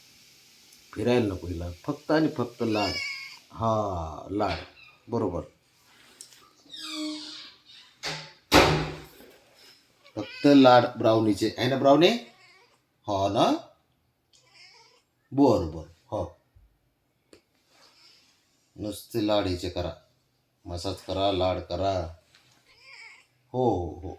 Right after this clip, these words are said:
हो बाळा, हो बाळा. ये चल, ये इथं, इथे. झोप, पलीकडे झोप. बरं झोप. असा खेळ आहे, काय खरं आहे, अवघड परिस्थिती सारी.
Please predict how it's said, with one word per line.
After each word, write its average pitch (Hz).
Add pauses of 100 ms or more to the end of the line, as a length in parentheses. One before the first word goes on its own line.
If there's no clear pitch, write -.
हो 104
बाळा, 80
हो 92
बाळा. - (1120)
ये 98
चल, 90 (200)
ये 92
इथं, 95 (360)
इथे. 95 (3750)
झोप, - (260)
पलीकडे 139
झोप. 107 (460)
बरं 90
झोप. 127 (1800)
असा 92 (100)
खेळ 92
आहे, 85
काय -
खरं -
आहे, -
अवघड 101
परिस्थिती 95
सारी. 85